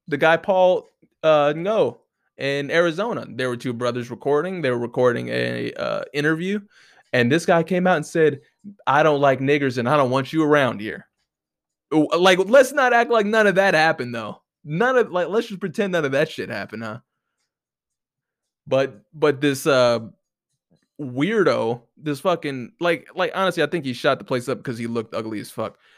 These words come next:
Like, this, this guy runs into all these massage parlors and starts fucking clapping all these Asian, Asian people. That, like, that's a little crazy. But somehow,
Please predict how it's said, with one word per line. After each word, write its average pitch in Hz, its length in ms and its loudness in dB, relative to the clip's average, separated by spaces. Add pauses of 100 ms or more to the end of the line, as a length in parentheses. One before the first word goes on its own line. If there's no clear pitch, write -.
(160)
Like, 131 200 2
this, 147 340 0
this 139 160 -2
guy 170 300 6
runs 143 380 2
into 135 260 -2
all 135 100 4
these 120 160 -2
massage 175 440 2
parlors 123 260 0
and 127 80 -8
starts 170 300 -6
fucking 202 260 -8
clapping 233 340 -4
all 262 120 -6
these 240 160 -10
Asian, 208 420 -6 (100)
Asian 294 220 -2
people. 131 280 -6
That, 180 220 0
like, 170 240 0
that's 208 240 4
a 165 40 2
little 139 260 4
crazy. - 420 -6 (680)
But 139 240 2
somehow, 170 800 2